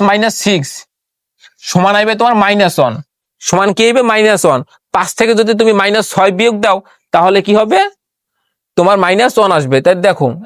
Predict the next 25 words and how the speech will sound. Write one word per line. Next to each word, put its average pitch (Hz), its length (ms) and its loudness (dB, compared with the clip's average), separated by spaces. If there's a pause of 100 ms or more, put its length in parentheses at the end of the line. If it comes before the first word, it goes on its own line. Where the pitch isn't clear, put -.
(120)
আমাদের 180 260 0
কি 196 100 -6
লাগবে? 208 220 0 (100)
মাইনাস 202 360 0
ওয়ান। 135 200 2 (540)
এবং 190 160 2
বাকি 185 220 -2
থাকে 202 220 0
কি? 156 120 0 (220)
সিক্স 202 320 -2
এন। 127 160 0 (560)
সিক্স 185 360 -2
এন 226 140 0 (120)
সমান 175 260 2 (100)
চিহ্ন 208 200 0 (640)
ঊনষাট। 180 640 0 (920)
ক্লিয়ার? 226 300 0 (560)
তারপরে 185 460 0
দেখো 156 300 0
কি 160 80 -2
বলছে, 139 320 -2 (540)
এই 170 200 0
সমান 180 300 2
চিহ্ন 202 180 0 (1300)
সিক্স 208 300 0